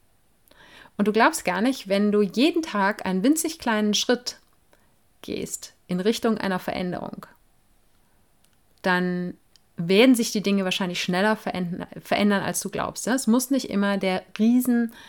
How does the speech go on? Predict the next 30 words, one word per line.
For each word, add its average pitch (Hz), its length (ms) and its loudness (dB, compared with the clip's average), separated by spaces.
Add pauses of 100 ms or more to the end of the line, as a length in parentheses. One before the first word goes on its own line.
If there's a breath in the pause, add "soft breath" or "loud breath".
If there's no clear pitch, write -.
(460 loud breath)
ähm, 190 260 0
Leap 226 320 8
of - 160 0
Faith, 240 480 4
äh, 196 100 0
sagt 214 220 2
man 220 120 2
im - 80 -2
Englischen, 226 640 2
also, 180 480 0
ja, 214 240 -2
der 190 160 0
Sprung 247 560 6
des 220 200 2
Vertrauens 226 680 6
sozusagen 202 520 0
ins 202 200 0
Leere 226 420 4
sein 196 360 2
und 196 100 -2
zu 196 100 -2
hoffen, 202 240 0
dass 180 120 -2
ich 185 120 -6
da 196 140 -2
lande, 190 300 -2
wo 175 60 -6
ich 185 120 -6
hin 262 220 6
will, 208 220 2